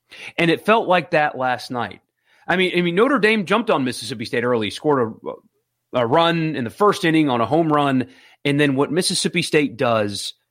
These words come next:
uh, immediately after that is they pressure you.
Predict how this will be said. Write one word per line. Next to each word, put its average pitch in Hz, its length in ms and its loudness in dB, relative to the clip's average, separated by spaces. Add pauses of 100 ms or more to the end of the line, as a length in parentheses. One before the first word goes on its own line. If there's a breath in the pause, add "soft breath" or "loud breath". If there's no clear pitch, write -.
(320)
uh, - 120 0
immediately 147 720 2
after 139 380 -4
that 92 240 -16 (360)
is 151 500 0 (720)
they 190 120 4
pressure - 580 -4
you. 98 280 -14